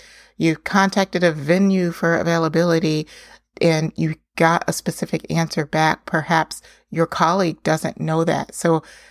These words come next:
providing them with the information that they need so that they don't have to work so hard to support you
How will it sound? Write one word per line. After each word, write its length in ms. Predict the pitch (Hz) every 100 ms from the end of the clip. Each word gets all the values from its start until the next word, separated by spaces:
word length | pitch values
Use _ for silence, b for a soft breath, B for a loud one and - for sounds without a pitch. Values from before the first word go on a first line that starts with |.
| B B
providing 540 | - 185 170 170 190 190
them 120 | 175
with 140 | 170
the 100 | 170
information 480 | 165 165 165 165 -
that 200 | 156 156
they 220 | - 185 185
need 340 | 180 180 175
so 120 | 160
that 220 | 156 151
they 140 | - 170
don't 160 | 165
have 400 | 160 170 156 -
to 480 | - - 180 156 147 b b b
work 440 | 156 175 175 - -
so 460 | - - 175 202
hard 500 | - 170 160 160 170 - B B B -
to 440 | - 180 156 160
support 540 | - 165 - 196 196
you 260 | - 196 196